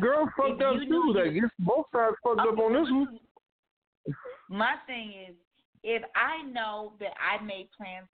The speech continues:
Speaker 2: to meet up with somebody five thirty after work, whatever, then if I know I'm going to be late, I would say, "Hey, I'm going to be late." When I,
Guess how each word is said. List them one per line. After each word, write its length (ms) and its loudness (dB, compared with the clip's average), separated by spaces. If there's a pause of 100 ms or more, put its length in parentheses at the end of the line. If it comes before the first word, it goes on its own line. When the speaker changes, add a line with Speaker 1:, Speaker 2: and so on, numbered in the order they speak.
Speaker 2:
to 100 -12
meet 360 -12 (200)
up 220 0
with 200 -4
somebody 720 -4 (140)
five 320 0
thirty 340 -14 (460)
after 240 -4
work, 220 -12 (120)
whatever, 440 -8 (600)
then 200 -2
if 80 -2 (100)
I 240 -6
know 200 -10 (140)
I'm 160 -12 (140)
going 160 -10
to 80 -16
be 260 -20
late, 420 -8 (420)
I 100 2
would 220 -4
say, 160 -8 (140)
"Hey, 340 -6 (120)
I'm 220 -8
going 200 -6
to 100 -6
be 100 -14
late." 280 -4
When 140 -4
I, 220 2